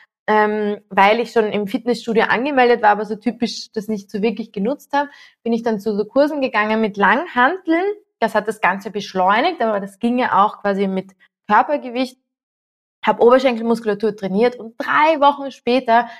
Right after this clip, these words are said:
war ich schmerzfrei. Und diese Schmerzen sind nie wieder gekommen und meinen Knien geht's einfach gut. Und, ähm,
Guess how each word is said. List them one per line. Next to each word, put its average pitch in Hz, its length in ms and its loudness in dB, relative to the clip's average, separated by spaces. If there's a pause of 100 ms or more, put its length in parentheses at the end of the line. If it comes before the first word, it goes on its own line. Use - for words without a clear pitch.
(140)
war 190 160 0
ich 180 80 -14
schmerzfrei. 170 720 -2 (480)
Und 208 160 -4
diese 226 160 0
Schmerzen 240 380 0
sind 277 460 -4
nie 330 120 -2
wieder 302 240 4
gekommen 233 720 -4 (380)
und 233 180 -2
meinen 233 240 -2
Knien 262 280 -2
geht's 247 200 -2
einfach 202 360 -4
gut. 233 280 -2 (640)
Und, 214 380 -4
ähm, 202 360 0